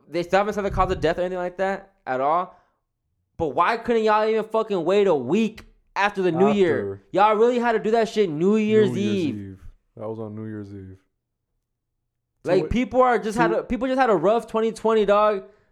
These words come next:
Speaker 1: People were just depressed all twenty twenty, right? And then, well, most people were depressed all twenty twenty. And then you ended with Doom to bring in, like,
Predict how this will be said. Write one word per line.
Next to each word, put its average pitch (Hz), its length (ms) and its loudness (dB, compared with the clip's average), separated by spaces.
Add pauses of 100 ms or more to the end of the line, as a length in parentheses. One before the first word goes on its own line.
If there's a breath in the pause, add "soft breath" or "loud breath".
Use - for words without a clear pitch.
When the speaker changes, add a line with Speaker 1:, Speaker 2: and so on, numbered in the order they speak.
(120 soft breath)
Speaker 1:
People 240 220 0
were 240 120 6
just 226 140 0
depressed 220 420 0
all 202 260 2
twenty 214 300 -6
twenty, 208 320 -6
right? 208 460 -2 (680)
And 196 180 -2
then, 220 340 0 (480)
well, 180 120 0
most 190 240 2
people 151 440 -2
were 156 160 0
depressed 165 320 -2
all 160 100 0
twenty 170 200 -6
twenty. 170 340 -6 (320 soft breath)
And 214 120 -6
then 247 360 2 (100)
you 226 140 -10
ended 233 340 0
with 180 260 2
Doom 226 440 0 (260 soft breath)
to 202 100 -2
bring 196 340 0
in, 220 120 2
like, 180 180 -2